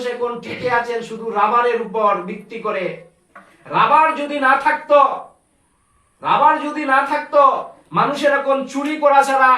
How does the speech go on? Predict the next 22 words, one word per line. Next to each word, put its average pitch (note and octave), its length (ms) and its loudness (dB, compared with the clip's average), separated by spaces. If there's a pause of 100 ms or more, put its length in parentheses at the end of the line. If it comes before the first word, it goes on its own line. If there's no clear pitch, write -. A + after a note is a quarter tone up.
(140)
আর C#4+ 80 4 (120)
কোনো C4 140 -6 (120)
বিকল্প C#4 340 2 (160)
রাস্তাই D#4+ 400 2 (100)
ছিল C4 160 -6 (140)
না। B3 80 2 (440)
একমাত্র C4 420 -4 (180)
রাবার D#4 300 4 (140)
থাকার C4+ 300 0 (100)
কারণে C4 300 -2 (520)
মানুষ A3 360 0 (1400)
শ্বাস G#3+ 260 -2 (120)
ফেলতে G#3 340 -8 (100)
পারছে, F#3+ 420 -10 (760)
এবং G#3+ 160 -2 (160)
তার G#3 260 4
অবদান G#3+ 300 -2 (100)
কিন্তু G#3 220 -10 (120)
আপনাদের F#3+ 420 -10
স্বীকার G3 280 -6 (100)
করতেই G3+ 400 -8
হবে, F#3 180 -4